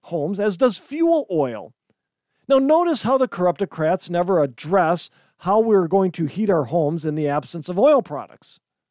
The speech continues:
right? Just that we need to get rid of our oil. And they, they really focus on getting rid of oil in our cars. So it goes back to my point before, they don't really want you going anywhere.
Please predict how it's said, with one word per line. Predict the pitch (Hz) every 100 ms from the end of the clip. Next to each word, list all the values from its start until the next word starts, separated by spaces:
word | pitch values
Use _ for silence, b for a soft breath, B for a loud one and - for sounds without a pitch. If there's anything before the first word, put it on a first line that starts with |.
| _ _ _ _
right? | 180 208
Just | 190 220
that | 233 240
we |
need | 247 233
to | 220
get | 247
rid | 240 240
of | 196
our | 190 190
oil. | 175 131 113 - _ _
And | - 202
they, | 214 214
they | 196
really | 196 277 233
focus | 220 196 185
on | 208 185
getting | 202 214
rid | 185 196
of | 180
oil | 165 180
in | 196
our | 202
cars. | - 254 247 127
So | -
it | 185
goes | 214
back | 165 214 -
to |
my | 196 190 160 _ _
point | - 226
before, | 202 175 247 269 220
they | 170 196
don't | 233 196
really | 208
want | 175 165 170
you | 196
going | 156 208 269 269 135
anywhere. | 117 107 98 76 -